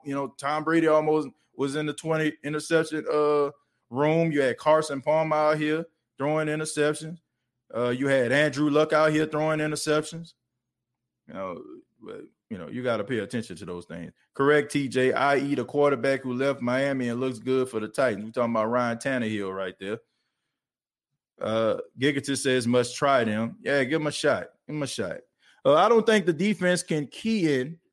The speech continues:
on Taysom as easily as Winston. Uh, Taysom has a four four speed, which will, uh, keep the D more honest. Ultimately, he gives Peyton the bigger playbook, right? No, I mean,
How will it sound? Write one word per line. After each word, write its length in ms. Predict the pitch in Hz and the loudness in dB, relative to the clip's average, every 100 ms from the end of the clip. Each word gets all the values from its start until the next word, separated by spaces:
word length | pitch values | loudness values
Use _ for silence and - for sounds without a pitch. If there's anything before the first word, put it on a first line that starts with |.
| - | -10
on 200 | 127 135 | -4 -4
Taysom 460 | - 180 180 156 135 | -4 -2 -2 -4 -6
as 200 | 135 131 | -4 -6
easily 320 | 135 127 135 - | -8 -8 -10 -4
as 280 | 127 127 117 | -4 -4 -2
Winston. 480 | 185 180 - 113 _ _ _ _ _ _ | -2 -2 -8 -18 _ _ _ _ _ _
Uh, 160 | - 110 | -8 -6
Taysom 380 | 135 165 160 147 | 2 2 2 4
has 160 | 147 131 | 4 2
a 80 | |
four 260 | 123 151 147 | -2 2 2
four 260 | 139 135 127 | 2 0 0
speed, 560 | 123 156 156 156 151 - _ _ | -2 -4 -4 -6 -10 -16 _ _
which 220 | 117 135 127 | -6 -6 -2
will, 460 | 127 127 120 120 _ _ - | 0 0 0 -6 _ _ -4
uh, 260 | 110 110 110 | -2 -2 -2
keep 260 | 165 165 | -4 -4
the 100 | 135 | -2
D 480 | 113 127 147 143 156 _ | -2 0 -2 -4 -8 _
more 260 | 107 127 123 139 | -2 0 2 2
honest. 400 | 147 131 127 - | 2 2 0 2
Ultimately, 640 | 156 156 131 127 123 123 | 0 2 0 2 0 -2
he 160 | 127 120 | -6 -4
gives 320 | 127 123 120 | 0 0 0
Peyton 320 | 147 143 127 | 0 2 2
the 100 | 117 | -2
bigger 320 | 101 135 123 | 0 0 0
playbook, 460 | - 135 135 101 92 | -2 -2 0 -2 -6
right? 300 | 98 117 120 - - _ _ | 0 0 0 -6 -20 _ _
No, 540 | - 131 226 190 95 - | -2 4 6 6 2 0
I 120 | 175 | 0
mean, 360 | 190 202 190 | 2 2 0